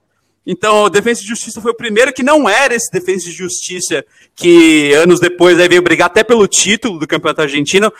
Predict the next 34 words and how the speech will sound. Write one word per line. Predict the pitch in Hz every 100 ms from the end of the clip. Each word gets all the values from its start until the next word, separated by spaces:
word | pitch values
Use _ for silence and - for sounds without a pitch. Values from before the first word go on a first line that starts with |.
| -
Era | 165 175
um |
Defensa | 208 247 226
e | 208
Justiça | 226 -
bem | 180 139 247 403
no |
começo, | 339 285 180 170 233 233 269 269 _ _ _ _
um | 143
time | - 247 269
que | 254
era | 254
pra |
você | - 262
ter | 262
amassado, | 247 247 - - 202 226 247 277 277 _ _ _ _
e | 165
o | 175
Ro-, | 190 170 165
o |
Rogério | 156 175 220
Ceni | - 233
perderam | 233 214 190 220 190 - 139 _ 165
muitas | 262 330 269
peças | - 156 190 220 185
na | 160 135
época, | 170 - 220 175
é | -
verdade. | 131 127 123 147 185 190 196 _ _ _ - - _ _ _ _ _ _ _ _ -
Perdeu | 214 180 190
o | 180
jogo, | 165 196 214 208 175 _ _
foi | - 170
eliminado. | 170 165 156 165 190 202